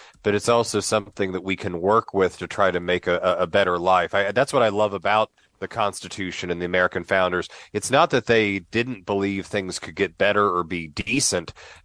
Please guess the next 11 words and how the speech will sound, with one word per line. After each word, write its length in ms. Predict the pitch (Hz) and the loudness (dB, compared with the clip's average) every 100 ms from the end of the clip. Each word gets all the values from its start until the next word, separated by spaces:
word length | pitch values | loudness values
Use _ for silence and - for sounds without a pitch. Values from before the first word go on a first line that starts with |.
| - | 0
uh, 220 | 110 104 | 4 4
but 100 | 98 | 4
they 160 | 104 101 | 0 2
didn't 300 | 135 123 107 | 0 0 -2
think 300 | 113 107 101 | -2 0 -4
that 120 | 95 | 0
that 180 | 98 - | 0 0
could 160 | 92 | -6
be 140 | 92 87 | -8 -2
done 400 | 101 98 92 87 | 2 2 0 2
by 320 | 90 90 | 2 2